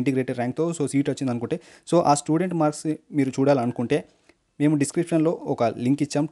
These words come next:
ట్వంటీ ట్వంటీ రిజల్ట్స్ది. So అది విజిట్ చేయండి. So మీరు విజిట్ చేసిన తర్వాత డీటెయిల్ చూడాలనుకుంటే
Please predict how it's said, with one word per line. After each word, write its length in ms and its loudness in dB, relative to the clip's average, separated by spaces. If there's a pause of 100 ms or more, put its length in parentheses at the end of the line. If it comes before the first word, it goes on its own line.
(180)
ట్వంటీ 280 -2
ట్వంటీ 260 2
రిజల్ట్స్ది. 380 0 (220)
So 60 -2 (220)
అది 220 0
విజిట్ 280 0
చేయండి. 260 4 (800)
So 40 4 (100)
మీరు 140 4 (100)
విజిట్ 240 0 (220)
చేసిన 220 -2 (100)
తర్వాత 240 2 (560)
డీటెయిల్ 300 4
చూడాలనుకుంటే 600 2